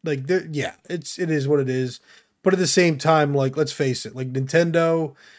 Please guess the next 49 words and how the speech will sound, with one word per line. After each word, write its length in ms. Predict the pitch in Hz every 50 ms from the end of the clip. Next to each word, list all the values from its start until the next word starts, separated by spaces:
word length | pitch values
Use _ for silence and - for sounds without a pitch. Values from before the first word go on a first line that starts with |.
| _ _ _ _
people 280 | - - 202 208 240
don't 240 | 220 208 196 175 160
gripe 280 | 127 143 151 156 156 139
about, 440 | 139 135 156 156 156 151 - - _ - - - - _ _
part 180 | - - 247 269
of 80 | 254
it's 80 | 226 -
because 480 | - 175 131 - 165 165 156 147 135
people 320 | - - - 170 147 175 160
gripe 380 | 135 131 135 - 151 147 139
about 280 | 131 120 143 139 139 135
them 120 | - 135
about 220 | 131 120 131 127 110
the 60 | 110
dumbest 460 | 110 110 123 113 123 139 135 135 -
things. 500 | - 160 160 160 170 170 160 - - - _ _ _ _ _ _ _ _ _ _ _ _ _ _ _ _ _ _ _ -
And 200 | 202 175 160 156
then 480 | 139 139 156 151 156 151 147 151 151 160
it's 200 | 160 160 135 -
also, 400 | 151 147 147 139 - - 151 147
like, 200 | 139 135 135 127
you 60 | 127
gotta 200 | 131 156 151 151
remember 300 | 147 139 139 143 143 143
they're 160 | 135 135 127 127
a 40 | -
toy 300 | - - - 143 135 131
company. 560 | 131 - - 113 107 104 104 98 95 101 _ _ _ _ _ _ _ _ _ _ _
They 200 | - 147 147 147
may 360 | 143 143 147 156 156 151 156 151
make 260 | 143 156 151 139 131
video 280 | 139 233 277 277 240
games, 360 | 202 160 170 170 170 165 156 139
but 160 | 131 147 139
they 80 | 139
consider 320 | 131 123 123 - 151 139 131
themselves 420 | 123 123 120 - 131 117 113 110
a 60 | 104
toy 220 | - - 120 107 104
company. 520 | - - 101 101 104 - 92 90 - _ _ _ - - _ _ _ _ -
And 180 | 160 156 151 135
that's 280 | 170 175 190 180 -
something 460 | - - 185 175 156 151 160 160 156
where 140 | 147 151 151 143
you 160 | 139 135 127
always 560 | - 143 143 151 160 156 151 156 151 139 127
gotta 260 | - 147 135 131 127
be, 480 | 123 120 123 120 117 117 117 117 120 110
like, 260 | 151 151 - - _